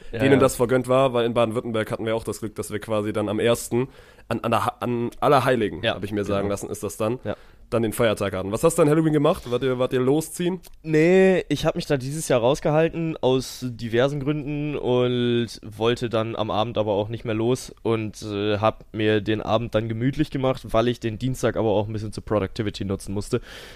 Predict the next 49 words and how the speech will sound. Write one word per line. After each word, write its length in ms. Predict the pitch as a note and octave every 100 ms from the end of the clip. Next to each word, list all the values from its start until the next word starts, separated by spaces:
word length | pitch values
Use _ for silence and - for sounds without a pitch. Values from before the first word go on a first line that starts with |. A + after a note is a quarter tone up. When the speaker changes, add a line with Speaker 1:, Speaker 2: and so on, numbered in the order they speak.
| -
Speaker 1:
weil 260 | G#2 G#2 G2+
da 160 | F#2+ F#2+
steht 220 | - G#2
im 80 | F#2+
Moment 280 | F#2+ G2+ F2
ein 20 |
bisschen 220 | F#2 G#2+
viel 180 | - G2
an 280 | F#2+ G#2 D#2+
und, 320 | G2 F#2+ -
äh, 280 | F#2+ G2+ G2
ich 180 | G2
musste 300 | A#2 C3 - C#3
mich 180 | C3+ C#3+
ja 80 |
auch 120 | C3 C3+
noch 260 | C3+ -
sehr, 260 | B2+ B2+ C#3
sehr 120 | C#3+
gut 240 | B2+ D3
in 200 | C3 C#3 B2+
das 180 | C3+ -
Basketball-Thema 760 | A#2 C#3 D#3+ D#3 D#3 D#3 D3+
einarbeiten. 440 | C#3+ D3+ D3 D#3+ C#3
Dafür 220 | C3 C3+
hab 80 | C3+
ich 60 |
dann 160 | C#3 C3
meinen 160 | B2
Dienstag 340 | A#2 C#3+ - D#3+
genutzt. 240 | D#3 D#3+
Speaker 2:
Ich 120 | - -
freu 160 | A#2+
mich 160 | C3 C3
nachher 260 | C3+ C3+
auf 120 | C3 B2
den 120 | C3+
N 140 | B2+
B 120 | C#3 C3+
A 40 | C3
Bank 280 | B2+ C#3+
Talk, 340 | B2 A#2 E3 E3
Speaker 1:
Mhm. 60 | C#3
Speaker 2:
ja? 80 |
Das 120 | D#3+ C#3+
wird 140 | C3
gut. 100 | D3
Speaker 1:
Und, 200 | B2+ A#2+
äh, 400 | A#2 B2 B2+ B2